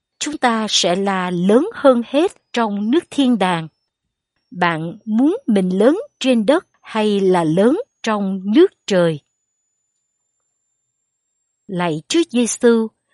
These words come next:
xin Chúa giúp chúng con nhìn thấy gương hạ mình phục vụ của Ngài, để chúng con trở nên một người khiêm nhường, làm đầy tớ phục vụ những người Chúa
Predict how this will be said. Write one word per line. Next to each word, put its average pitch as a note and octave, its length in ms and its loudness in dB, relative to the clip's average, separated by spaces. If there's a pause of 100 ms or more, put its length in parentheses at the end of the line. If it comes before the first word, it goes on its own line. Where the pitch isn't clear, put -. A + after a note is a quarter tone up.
(180)
xin A3+ 220 0
Chúa D#4 360 0
giúp D#4+ 180 -2
chúng D#4+ 180 -4
con A3+ 400 -2
nhìn F#3 280 0
thấy C4 300 -2 (240)
gương A#3 280 2
hạ D#3 220 -8
mình F3 300 -2 (180)
phục E3 180 -2 (120)
vụ E3 380 0
của E3+ 140 -6
Ngài, F3 420 -2 (420)
để E3+ 120 2
chúng D#4+ 240 -2
con A3+ 320 0 (100)
trở - 180 -2 (180)
nên B3 280 6 (120)
một E3+ 240 -4
người F#3+ 360 2
khiêm C#4 220 2
nhường, G3 400 2 (380)
làm F#3+ 360 0
đầy F3 240 2
tớ B3 160 2 (220)
phục F3+ 220 2 (100)
vụ D#3+ 400 0
những G3+ 300 2
người F#3+ 320 4 (160)
Chúa E4 140 0